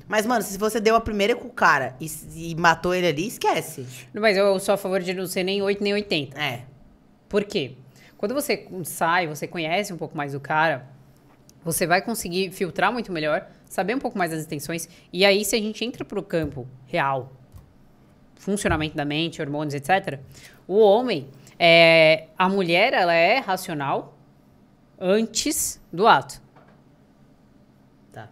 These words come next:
Speaker 2: O homem é emocional antes do ato.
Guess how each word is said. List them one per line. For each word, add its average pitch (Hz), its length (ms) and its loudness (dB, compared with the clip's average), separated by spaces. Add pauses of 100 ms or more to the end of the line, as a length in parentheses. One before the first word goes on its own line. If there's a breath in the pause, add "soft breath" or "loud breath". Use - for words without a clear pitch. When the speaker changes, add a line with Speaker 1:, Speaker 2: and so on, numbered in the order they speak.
Speaker 2:
O 170 120 -8
homem 151 300 -2
é - 20 0
emocional 170 640 -4 (640)
antes 143 260 -10
do 170 100 -6
ato. 135 360 -6